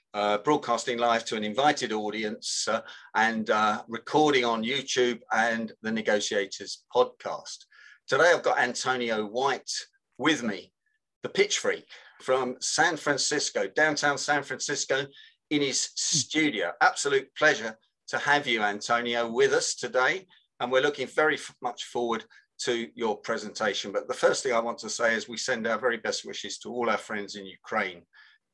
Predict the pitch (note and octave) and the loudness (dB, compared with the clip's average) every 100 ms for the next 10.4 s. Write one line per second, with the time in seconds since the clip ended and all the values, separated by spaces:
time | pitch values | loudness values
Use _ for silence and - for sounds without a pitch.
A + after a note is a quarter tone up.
0 | _ _ _ _ _ _ - G2+ - G2 | _ _ _ _ _ _ -8 -8 0 0
1 | F#2 G2 G#2 G2 - - A2 G2 G2+ F#2+ | 0 -4 -2 -2 -4 -6 -6 -6 -6 -6
2 | F#2+ F#2 - F#2+ F#2+ F2 - G2+ F#2+ F2 | -6 -10 -10 -10 -8 -10 -4 -2 -2 -6
3 | - F#2+ F2 E2+ - - _ F#2 - - | -12 -10 -10 -14 -20 -20 _ -4 -4 -8
4 | F2+ F2 E2+ - F2 - - F#2 - _ | -10 -10 -10 -14 -12 -10 -6 -6 -8 _
5 | - G#2+ G2+ G2+ G2 G2+ F#2+ E2+ F2 F#2+ | -2 -2 0 0 0 -2 -6 -12 -10 -12
6 | F2+ G2+ G#2+ A2+ A#2 A2 A2 G#2 - G#2 | -10 -2 0 2 2 0 0 -2 0 2
7 | G#2 G2+ G#2+ F2+ F2+ G2+ A#2+ - G2 G2 | 2 -2 -4 -6 -4 -2 -4 -6 -10 0
8 | A#2 A2+ A#2+ - G2+ F#2+ A#2 C3 - - | 0 0 -4 -6 -2 0 2 0 -2 -16
9 | _ - - - - A2+ A2+ A2+ B2+ B2 | _ -20 -20 -20 -2 2 4 4 4 4
10 | A#2+ B2+ A#2+ | 4 4 2